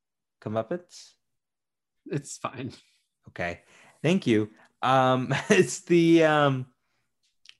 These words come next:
Speaker 1: karma. Karma strikes Jack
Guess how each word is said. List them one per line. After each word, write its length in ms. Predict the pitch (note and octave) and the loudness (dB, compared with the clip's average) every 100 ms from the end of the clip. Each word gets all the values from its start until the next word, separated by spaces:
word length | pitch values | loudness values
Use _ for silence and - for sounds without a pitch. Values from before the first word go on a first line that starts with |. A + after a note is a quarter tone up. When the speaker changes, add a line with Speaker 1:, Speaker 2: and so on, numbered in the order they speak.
| - | -6
Speaker 1:
karma. 680 | - A#3+ C4 A3+ G2+ C#3 - _ | 2 4 4 2 0 -2 -6 _
Karma 560 | - B3 C#4+ A#3+ E3 C3+ | -4 2 4 4 4 4
strikes 480 | C#3 - C3 A2 - | 2 0 2 0 -4
Jack 520 | - G2 F#2 B2 - | -2 0 0 -6 -16